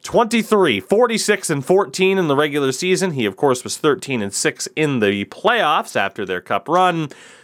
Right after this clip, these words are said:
This comes from Cap Friendly. He was in the first year of a three-year contract with the Ha-,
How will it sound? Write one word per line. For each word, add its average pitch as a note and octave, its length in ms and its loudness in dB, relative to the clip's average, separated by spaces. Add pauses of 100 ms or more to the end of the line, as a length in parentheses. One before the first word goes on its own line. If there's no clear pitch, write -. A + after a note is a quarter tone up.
(120)
This - 80 -20
comes A#2 240 -4
from G#2 160 -12
Cap D#3 280 -4
Friendly. F3 440 -4 (200)
He A#3 140 0
was C#4 160 0
in A3+ 120 0
the F3 60 0
first B3 380 0
year A#3+ 180 2
of F3 120 0
a - 60 4
three-year C#4 500 2
contract A3+ 600 0
with A#2+ 100 -10
the G#2 80 2
Ha-, A2 120 0